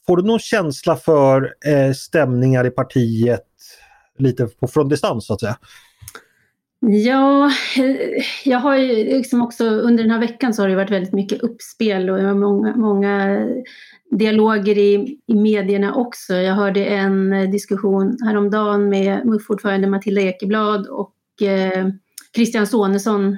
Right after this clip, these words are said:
Speaker 2: eh, nere från Skåne. Och då hade Henrik Torehammar mycket fiffigt, eh, lagt upp, de fick svara ja och nej på ett antal frågor. De, de tyckte naturligtvis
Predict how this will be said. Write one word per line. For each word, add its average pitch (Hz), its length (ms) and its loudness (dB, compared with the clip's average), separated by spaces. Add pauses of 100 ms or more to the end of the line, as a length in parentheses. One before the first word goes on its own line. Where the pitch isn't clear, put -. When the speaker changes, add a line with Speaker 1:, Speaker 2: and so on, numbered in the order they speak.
(180)
Speaker 2:
eh, 196 600 0 (380)
nere 196 200 0
från 202 220 -2
Skåne. 202 920 -4
Och 208 200 -4 (640)
då 208 200 4
hade 214 240 2 (400)
Henrik 226 320 2
Torehammar 226 460 2
mycket 214 340 0
fiffigt, 226 560 -2
eh, 220 200 0
lagt 226 320 -2
upp, 220 200 -2
de 202 140 0
fick 233 120 -8
svara 202 260 -2
ja 220 340 2
och 208 60 2
nej 190 320 0
på 208 60 -4
ett 190 100 -4
antal 190 300 -2
frågor. 185 320 -2
De, 190 240 0
de 208 260 -2
tyckte 220 240 -6
naturligtvis 196 520 -4